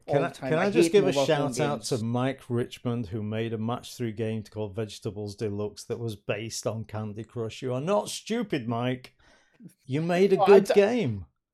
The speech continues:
Speaker 1: I am talking more of the mobile phone part. Uh, that's, I don't like mobile phone games. I hate them. I can't stand them. They're the reasons we have everything terrible in video games right now.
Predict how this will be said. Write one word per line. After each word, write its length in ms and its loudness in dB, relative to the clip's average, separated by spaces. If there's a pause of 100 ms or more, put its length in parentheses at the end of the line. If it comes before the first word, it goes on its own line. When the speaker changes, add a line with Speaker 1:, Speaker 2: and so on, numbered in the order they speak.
Speaker 1:
I 180 8
am 140 6
talking 500 6
more 340 6
of 160 2
the 80 6
mobile 420 6
phone 480 0
part. 640 -6
Uh, 140 -4
that's, 220 2
I 200 2
don't 240 2
like 180 0
mobile 280 -2
phone 200 -8
games. 380 -14
I 60 -6
hate 260 -6
them. 240 -12
I 80 -10
can't 240 -6
stand 300 -8
them. 180 -10 (200)
They're 120 -4
the 80 0
reasons 360 -2
we 120 -2
have 160 2
everything 480 0
terrible 500 -2
in 140 -4
video 240 -4
games 200 -4
right 200 -2
now. 200 -10